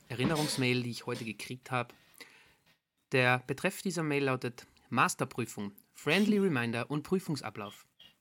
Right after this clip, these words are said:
Äh, die Prüfung findet am neunundzwanzigsten Juni um neun Uhr statt. Das ist heute in sieben Tagen. Bis dorthin werde ich mein Leben noch, äh, gleich verbringen wie die letzten sieben Tage.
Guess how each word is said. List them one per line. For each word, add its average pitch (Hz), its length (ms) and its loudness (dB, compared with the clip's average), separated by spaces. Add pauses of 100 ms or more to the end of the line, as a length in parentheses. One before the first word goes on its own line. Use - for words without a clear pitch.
(1500)
Äh, 156 220 6 (220)
die 185 60 2
Prüfung 277 360 2
findet 226 280 2
am 196 100 6
neunundzwanzigsten 185 720 2
Juni 160 480 2
um 143 180 -2
neun 131 320 2
Uhr 156 180 0
statt. - 400 -6 (1300)
Das - 180 -6
ist - 140 -6
heute 135 220 2
in 143 40 -2
sieben 123 300 0
Tagen. 110 440 -4 (460)
Bis 220 140 -4
dorthin 190 460 2
werde 139 180 2
ich 135 100 -4
mein 135 140 0
Leben 143 300 0
noch, 139 300 -2
äh, 123 180 -2
gleich 131 260 0
verbringen 151 480 -2
wie 135 200 -2 (120)
die 143 60 -2
letzten - 320 -4
sieben 113 260 -4
Tage. 107 420 -4